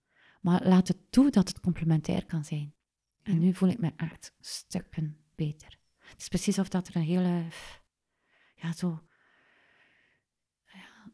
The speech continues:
Speaker 1: belemmerende overtuigingen opruimen, hè. Dat is echt zoiets van onbewust, wat blokkeert er mij? Wat is er voor nodig? En dat is een, een manier,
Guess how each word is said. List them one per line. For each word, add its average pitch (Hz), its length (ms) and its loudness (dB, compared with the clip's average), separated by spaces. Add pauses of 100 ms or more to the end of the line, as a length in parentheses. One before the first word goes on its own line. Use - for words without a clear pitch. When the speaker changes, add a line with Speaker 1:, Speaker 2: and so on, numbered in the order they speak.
Speaker 1:
belemmerende 220 680 6
overtuigingen 190 960 2
opruimen, 165 540 -4
hè. 233 320 -4
Dat 180 120 -4
is - 160 -8
echt 214 300 -4
zoiets 185 360 -6
van 170 200 -6 (520)
onbewust, 208 760 2
wat 180 180 -4
blokkeert 196 500 -4
er - 120 -8
mij? 165 340 -6 (800)
Wat 196 160 -2
is 208 160 -2
er 190 140 -4
voor 190 140 2
nodig? 190 560 2
En 170 320 -2 (120)
dat 185 200 -2
is 196 140 0
een, 170 260 0
een 170 140 0
manier, 170 500 4